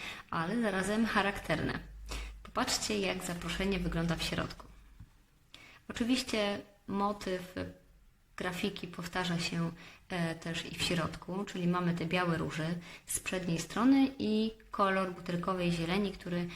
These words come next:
em, zajmuje nam całą przestrzeń zaproszenia. W środku standardowo, e, wszystkie informacje dotyczące Waszego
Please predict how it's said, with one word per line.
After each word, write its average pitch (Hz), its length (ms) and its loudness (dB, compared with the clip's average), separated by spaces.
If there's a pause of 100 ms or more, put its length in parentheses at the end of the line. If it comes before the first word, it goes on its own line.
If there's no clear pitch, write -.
(260)
em, 170 420 2
zajmuje 180 440 2
nam 170 180 4
całą 165 300 0
przestrzeń 175 440 -2
zaproszenia. 170 580 -2 (380)
W - 40 -8
środku 214 680 2
standardowo, 175 760 0 (300)
e, 180 80 -4
wszystkie 190 320 -4
informacje 170 600 2
dotyczące 160 520 -4
Waszego 156 580 -2